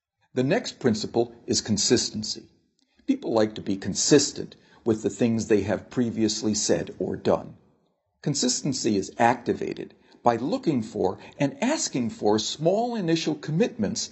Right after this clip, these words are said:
that can be made. In one famous set of studies, researchers found, rather unsurprisingly, that very few people would be willing to erect an unsightly wooden board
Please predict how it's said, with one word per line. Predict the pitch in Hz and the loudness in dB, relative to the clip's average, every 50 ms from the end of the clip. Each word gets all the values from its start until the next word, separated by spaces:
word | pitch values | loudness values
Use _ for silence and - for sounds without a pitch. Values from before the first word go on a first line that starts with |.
| - - - | -10 -2 0
that | 165 165 - | 0 0 0
can | - - 127 101 98 98 101 | 0 0 0 0 2 0 0
be | 95 123 131 | 0 0 -2
made. | 143 160 170 165 120 85 - - - _ _ _ _ _ _ _ _ _ _ _ _ | 0 0 0 0 0 -2 -4 -8 -16 _ _ _ _ _ _ _ _ _ _ _ _
In | - 107 101 104 | -4 -2 0 0
one | 120 151 170 180 175 | 2 2 2 0 0
famous | - - 131 120 104 95 98 - | 0 0 0 2 2 0 -2 0
set | - 87 82 | -2 -2 -2
of | 87 - | -2 -2
studies, | - - - 107 104 - - - 73 - - - - _ - | -2 -2 -2 -2 -4 -6 -6 -6 -6 -8 -8 -8 -14 _ 0
researchers | 104 131 - - - 107 95 - - 98 95 - | 2 2 2 2 0 -2 -2 -4 -6 -10 -12 -10
found, | - - - - - - | -10 -10 -10 -8 -6 -4
rather | - 131 - - - 160 - | -2 -2 0 2 2 2 2
unsurprisingly, | - 123 120 113 - - 104 - - - 98 101 101 95 87 - 110 - - - - - _ _ _ - - - - | 2 0 -2 -2 -4 -8 -8 -6 -2 0 0 2 0 0 -2 -4 -8 -8 -10 -14 -16 -20 _ _ _ -20 -20 -8 0
that | - 147 131 | 0 0 2
very | 113 139 190 196 175 151 | 2 2 2 2 2 0
few | 127 - - 160 147 | -2 -4 -4 -4 -4
people | 143 - 135 127 107 - 98 104 104 | -4 -2 -2 -4 -2 0 -2 0 2
would | 98 104 95 87 | 2 0 2 2
be | 98 95 | 0 0
willing | 95 101 104 107 101 98 98 | 0 2 2 2 2 2 0
to | 98 101 98 | -2 -2 -2
erect | 90 87 98 95 92 90 - - - _ _ _ | -2 0 2 2 2 0 -2 -8 -20 _ _ _
an | - 104 87 | 0 0 2
unsightly | 87 98 92 90 - - - 107 113 117 110 - - 110 107 107 107 107 - | 2 0 0 -2 -2 0 4 4 4 4 2 -2 -2 0 0 0 -2 -4 -4
wooden | - 101 110 117 101 - 104 95 92 95 | -2 2 4 4 4 2 0 -2 -2 -4
board | 90 92 110 135 147 117 95 95 95 104 104 | -4 -4 -2 0 0 0 0 -2 -4 -6 -8